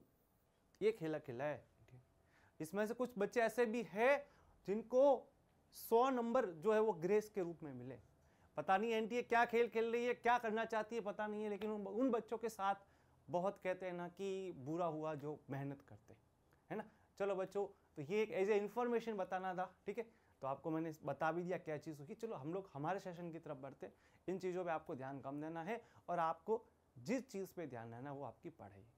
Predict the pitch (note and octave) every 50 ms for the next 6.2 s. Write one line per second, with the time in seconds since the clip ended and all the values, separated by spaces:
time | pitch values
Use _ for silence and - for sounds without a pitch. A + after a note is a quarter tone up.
0 | _ _ _ _ _ _ _ _ - B2+ C3 B2+ C3 C#3+ C#3+ - E3 D#3 D3 D#3+
1 | D#3 D#3 D3+ D3+ D3+ D3+ D#3 D#3 D#3+ D#3+ D#3+ - _ _ _ D#3+ E3 D#3+ D3 D3
2 | C#3 - D3 D3 D#3 D#3 - _ _ _ _ _ _ _ _ _ _ _ _ _
3 | _ _ _ _ C3+ C#3 D3 D#3 D#3 D3 C#3+ E3+ F3 F3+ F3+ F#3 F#3 G#3+ - -
4 | _ _ _ _ _ C3+ A#2 B2 C#3+ C#3+ - - D#3+ D#3 C#3+ C#3+ E3 F3+ F#3+ G3
5 | G3+ - - _ _ _ _ _ _ _ D3+ - _ - A2 A#2 B2 B2+ C#3+ C#3
6 | C#3 D3 C#3+